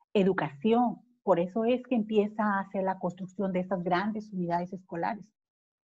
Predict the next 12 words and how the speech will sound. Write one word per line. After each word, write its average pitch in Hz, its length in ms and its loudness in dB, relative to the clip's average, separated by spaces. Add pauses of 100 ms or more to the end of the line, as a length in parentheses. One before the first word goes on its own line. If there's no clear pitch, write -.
(340)
El 190 140 4
alumno 196 380 2
de 190 120 0
la 175 140 -4
secundaria 185 640 -2
decía, 190 440 -10 (320)
ya 196 500 -4 (400)
es 196 360 0
este, 165 800 -2 (680)
acreedor, 190 760 4
¿no? 185 180 -2
Ya, 180 260 -2